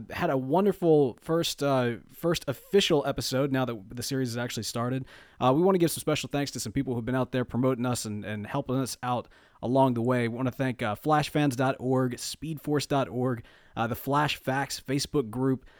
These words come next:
Flash of T V, and so many more. You guys have been so awesome to us, and we wanted to give you guys a shout out at the top of the show today. So really, really awesome.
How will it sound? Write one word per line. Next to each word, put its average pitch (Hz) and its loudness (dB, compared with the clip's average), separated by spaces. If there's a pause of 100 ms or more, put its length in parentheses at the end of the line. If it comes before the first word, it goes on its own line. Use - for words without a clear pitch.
(200)
Flash 156 2
of 143 -4
T 160 2
V, 143 4
and 117 -4
so 156 0
many 147 4
more. 120 2
You 123 -2
guys 143 0
have 131 -4
been 110 -4
so 185 2
awesome 165 0
to - -10
us, 147 0 (320)
and 131 2
we 151 8
wanted 151 8
to 139 2
give 135 4
you 131 2
guys 127 4
a 110 -2
shout 120 2
out 113 2
at 113 -4
the - -14
top 120 0
of - -20
the - -12
show 113 -4
today. 104 -4
So 98 -6 (400)
really, 151 4
really 127 2
awesome. 123 -2